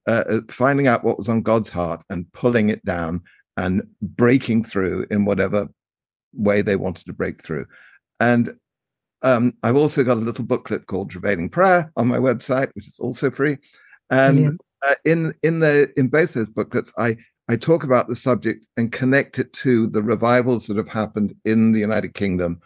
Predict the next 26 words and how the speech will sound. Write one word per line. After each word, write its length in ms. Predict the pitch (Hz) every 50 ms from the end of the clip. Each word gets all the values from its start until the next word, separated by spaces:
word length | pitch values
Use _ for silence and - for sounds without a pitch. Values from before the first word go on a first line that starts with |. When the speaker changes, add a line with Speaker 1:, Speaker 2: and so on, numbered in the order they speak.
| _ _ _ _ -
Speaker 1:
over 240 | - 110 110 98 113
the 80 | 110 107
last 340 | 101 98 101 92 85 - -
three 160 | 95 78 78
hundred 260 | 98 95 87 87 82
years. 360 | 101 107 98 90 - - - _ _ _ _ _ _ _ _ -
And 440 | 113 110 113 113 113 107 104 - - -
you 160 | 127 127 127 123
can 180 | - 131 127
see 480 | 120 - - - 156 160 156 147 135 127
travailing 560 | 127 - 117 120 131 135 127 123 123 120 117
prayer 400 | - - 117 104 92 92 92 95 _ _ _ _ _ -
being, 380 | 117 113 110 104 107 104 107 - _ _ _ _ -
uh, 320 | 98 101 104 101 98 95 - - _ _ _ _ _ _ -
the, 140 | 107 110
the 180 | - - 110 110
root 420 | 110 110 120 127 120 120 117 - - _ -
of 420 | - 113 113 107 107 101 - - - _ _ _ _ _ _ _ _ _ _ _ _ _ _ _ _ _ _ _ _ _ _ _ -
nearly 300 | 110 107 127 123 113 127
all 260 | - - 127 131 139 131
the 120 | 123 104
revivals 720 | 98 110 101 82 101 104 104 98 82 95 - 87 - -
that, 120 | - 92 - _ -
that 160 | 110 - -
we've 180 | 101 104 101 -
had. 380 | - 110 101 78 71 - -